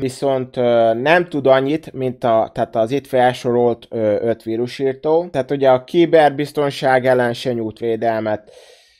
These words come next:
az adathalászok ellen se, ö, nyújt védelmet,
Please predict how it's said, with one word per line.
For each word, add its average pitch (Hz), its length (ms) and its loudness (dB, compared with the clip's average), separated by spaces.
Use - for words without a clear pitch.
az 113 320 4
adathalászok 147 840 0
ellen 127 340 0
se, 117 540 0
ö, 110 460 0
nyújt 120 380 -2
védelmet, 117 1000 -2